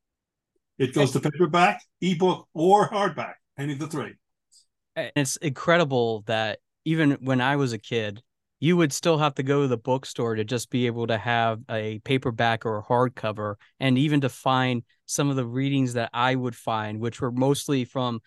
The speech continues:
Speaker 2: Franklin W. Dixon, because I really loved his writing, although that was a surname in itself, thinking specifically of the Hardy Boys and
Speaker 1: Right.
Speaker 2: things of that nature.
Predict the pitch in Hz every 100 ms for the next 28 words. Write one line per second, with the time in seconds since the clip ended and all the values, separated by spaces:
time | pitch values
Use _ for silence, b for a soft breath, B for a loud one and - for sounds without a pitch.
0 | b b - 160 147 147 135 139 135 127
1 | 117 135 139 - 120 117 120 120 120 135
2 | 135 123 127 120 - 131 123 120 127 123
3 | 123 120 120 123 120 117 - 135 139 131
4 | 123 120 117 - 139 131 123 b b _
5 | 143 139 131 - 131 - 135 131 127 120
6 | 110 113 131 147 139 117 113 113 110 -
7 | b b - 127 120 135 131 120 127 139
8 | - 113